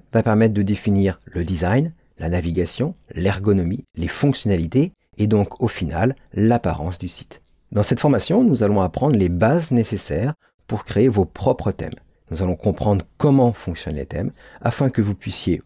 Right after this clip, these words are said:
pourquoi pas, personnaliser ou adapter un thème existant à vos besoins. Cette formation va se découper en quatre parties, en quatre chapitres. Dans le premier chapitre, nous allons revoir la gestion des thèmes dans l'administration de WordPress. La recherche,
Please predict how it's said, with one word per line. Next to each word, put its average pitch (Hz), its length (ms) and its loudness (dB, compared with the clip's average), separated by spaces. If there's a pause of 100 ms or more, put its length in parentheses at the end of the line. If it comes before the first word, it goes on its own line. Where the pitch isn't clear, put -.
(100)
pourquoi - 280 -10
pas, - 200 -6 (140)
personnaliser 104 800 0
ou 233 160 0 (180)
adapter 113 580 0 (100)
un 95 120 -6
thème 92 240 0
existant 82 500 -6 (100)
à 95 120 -4
vos 87 240 -2
besoins. 80 260 -6 (560)
Cette 135 160 0
formation 135 520 2
va 135 200 4
se - 160 0
découper 120 580 2
en 117 200 2 (100)
quatre - 300 -2
parties, 110 560 -2
en 107 160 -2 (100)
quatre - 260 -4
chapitres. - 440 -10 (400)
Dans 90 100 -2
le 90 100 2
premier 165 240 2
chapitre, 151 540 0
nous 107 180 4
allons 104 200 4
revoir 110 400 2
la 123 80 4
gestion 92 360 -4
des 82 140 -2
thèmes 123 340 2
dans 107 140 4
l'administration 104 840 2
de 113 60 2
WordPress. - 540 -4 (480)
La 80 100 -2
recherche, 85 580 -4